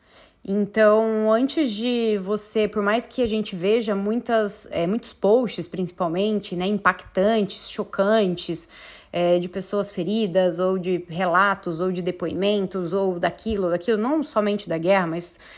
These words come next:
é, todos os, os problemas também que estão acontecendo no Brasil, em paralelo, a guerra da Ucrânia com a Rússia que não acabou,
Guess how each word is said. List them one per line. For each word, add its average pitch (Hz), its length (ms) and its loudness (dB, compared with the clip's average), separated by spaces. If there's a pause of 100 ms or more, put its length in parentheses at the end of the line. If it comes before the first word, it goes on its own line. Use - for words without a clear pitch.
(120)
é, 180 300 4
todos 226 240 -2
os, 214 220 -4
os - 180 -6
problemas 214 400 -2
também 214 240 -2
que 214 60 -8
estão 208 160 0
acontecendo 202 400 -2
no 196 60 -2
Brasil, 180 460 0
em 190 40 -2
paralelo, 170 720 2
a 170 120 2
guerra 190 420 4
da 175 120 0
Ucrânia 190 400 -2
com 180 240 -6
a 170 80 0
Rússia 196 320 -2
que - 140 -8
não 180 120 -2
acabou, 180 600 2